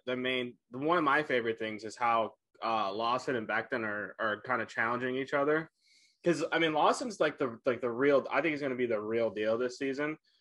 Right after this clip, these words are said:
uh, especially in the way that they see, the way the Jets team, they're gonna be running their, their defensive line, um, and, and kinda rotating guys out. So it's gonna be a lot of fresh legs on the field, uh, a lot of the time. But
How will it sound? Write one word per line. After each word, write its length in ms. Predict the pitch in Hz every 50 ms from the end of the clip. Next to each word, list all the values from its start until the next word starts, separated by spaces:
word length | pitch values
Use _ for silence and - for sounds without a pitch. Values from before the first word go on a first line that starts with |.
| _ _ -
uh, 280 | 117 120 110 110 110 -
especially 840 | 117 123 123 - - 147 151 151 - - 165 156 135 113 113 123 127 127
in 280 | 123 123 120 117 - -
the 100 | 131 123
way 200 | 123 120 117 117
that 220 | 117 113 107 - - _ _ _ _ 120
they 100 | 117 113
see, 220 | - - 135 127
the 120 | 123 120
way 140 | 117 123 117
the 80 | 117 110
Jets 240 | 113 123 120 120 -
team, 120 | 135 120
they're 80 | 120 120
gonna 100 | 117 113
be 60 | 113
running 240 | 113 113 117 117 113
their, 340 | 110 110 107 107 107 - -
their 140 | - 120 113
defensive 460 | 120 120 113 - 123 117 110 120 104
line, 400 | 107 104 110 113 120 123 131 139 - _ _ _ _ _ _ _ -
um, 560 | 113 110 107 107 104 101 101 101 95 104 - _ _ _ _ _ -
and, 320 | 110 113 110 110 110 110
and 180 | - 110 117 113
kinda 180 | 135 135 127
rotating 460 | 120 120 123 127 127 - 147 131 123 117
guys 300 | 117 113 110 110 104 110
out. 240 | 113 120 120 -
So 260 | - 117 104 104 101 82 78 -
it's 120 | - 113 -
gonna 200 | 135 160 160 151
be 80 | 151
a 40 | 147
lot 160 | 139 143 143
of 120 | 135 127 -
fresh 280 | - 127 127 127 -
legs 280 | 123 117 120 123 120 127
on 100 | 127 127
the 60 | 123
field, 340 | - - 120 123 131 135 131 - _ _ _ _ _ _ _ _ -
uh, 220 | - 110 113 110 107
a 60 | 123
lot 200 | 123 127 123 127
of 40 | 123
the 80 | 123
time. 400 | 123 127 127 127 131 135 139 139 - _ _ _ _ _ _ _ -
But 240 | 143 135 113 -